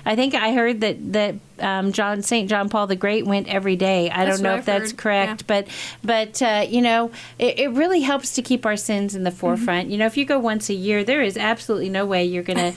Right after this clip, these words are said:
Speaker 2: <laughs> Get
Speaker 1: gonna
Speaker 2: everything.
Speaker 1: remember
Speaker 2: Mm-hmm.
Speaker 1: anything, and, and actually verbalizing them and thinking it through and verbalizing them really helps you, I think,
Speaker 2: Yeah.
Speaker 1: to, to keep from, from doing it
Speaker 2: Mm-hmm.
Speaker 1: next
Speaker 2: It makes
Speaker 1: time.
Speaker 2: them real. Like I said,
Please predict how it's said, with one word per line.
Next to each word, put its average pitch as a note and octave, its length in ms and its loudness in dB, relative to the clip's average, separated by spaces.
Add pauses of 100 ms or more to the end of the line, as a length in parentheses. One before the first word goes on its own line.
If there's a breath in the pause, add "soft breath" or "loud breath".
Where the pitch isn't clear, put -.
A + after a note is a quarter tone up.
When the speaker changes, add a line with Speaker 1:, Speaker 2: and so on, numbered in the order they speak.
(100)
Speaker 2:
<laughs> - 100 -18
Get G#3+ 140 -2
Speaker 1:
gonna A#3 140 2
Speaker 2:
everything. A#3 40 2 (140)
Speaker 1:
remember C4+ 180 2
Speaker 2:
Mm-hmm. C#4 160 2
Speaker 1:
anything, D#4 300 2
and, D4 160 0
and D4 220 2
actually D#4+ 440 -2
verbalizing C4+ 840 0
them C4+ 180 4
and G#3 180 0
thinking A#3+ 380 2
it A3 140 0
through A3+ 240 2
and G3+ 160 0
verbalizing A3 680 2
them G#3+ 320 2 (480 loud breath)
really A#3+ 440 4
helps A3 400 -2
you, G#3+ 160 2
I F#3+ 160 0
think, F#3+ 580 -2
Speaker 2:
Yeah. G#3+ 240 -6 (160)
Speaker 1:
to, G#3+ 360 4
to G#3 640 2
keep A#3 240 -4
from, F#3 440 -2
from G3 320 -2
doing F#3 340 2
it A#3+ 220 0
Speaker 2:
Mm-hmm. - 140 -8
Speaker 1:
next F#3 120 2
Speaker 2:
It B3+ 100 2
makes G#3+ 200 0
Speaker 1:
time. E3+ 80 -4
Speaker 2:
them G#3+ 240 -2
real. F#3+ 300 0
Like G#3+ 180 -4
I G#3+ 40 -2
said, G#3+ 360 -2